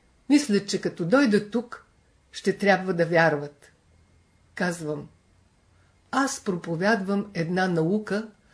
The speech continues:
която може да се приложи. Тя е извън църквата. Вие може да ходите в каквато църква искате, можете да вярвате в каквото искате, може да носите каквато и да е наука.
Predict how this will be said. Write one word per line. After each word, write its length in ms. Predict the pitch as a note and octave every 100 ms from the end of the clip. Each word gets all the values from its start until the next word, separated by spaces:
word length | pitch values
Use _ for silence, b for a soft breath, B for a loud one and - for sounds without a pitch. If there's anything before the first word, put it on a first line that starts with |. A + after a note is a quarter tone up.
| b b
която 380 | F#3+ G3+ G#3 F#3+
може 340 | F3+ G3+ G#3+
да 120 | F3
се 220 | - E3
приложи. 640 | - D#3+ D#3 D3+ D3+ - - _ _ _ _ _ _ _ B B
Тя 140 | - C4
е 80 | G#3+
извън 400 | E3 E3 G#3 G#3
църквата. 540 | E3 D3 - D#3 - - _ _ _ _ _ _ b b b
Вие 140 | A3+
може 260 | A3+ A#3+ A3+
да 100 | G#3+
ходите 420 | B3+ A#3+ A3+ A3+
в 100 | A3
каквато 540 | A3 G#3+ B3+ C#4+ C#4+
църква 440 | - A3+ G#3+ - E3
искате, 600 | D#3 - - D3+ D#3 - _ _ B B B
можете 380 | G#3 G3 G3+ F#3
да 120 | F#3+
вярвате 460 | G3 G3+ F3+ F3 A3
в 80 |
каквото 520 | - F#3+ - G#3+ B3+ A3
искате, 560 | D#3+ - E3+ - D#3 - B B B
може 220 | A3+ G#3+
да 140 | G#3
носите 580 | A3 A3 A3+ - G#3+ G#3 B B B B _ _
каквато 520 | A3+ G#3+ F#3 B3+ B3+
и 120 | B3+
да 180 | G3+ A3+
е 40 | A3
наука. 560 | A3 A3 A#3+ - D#3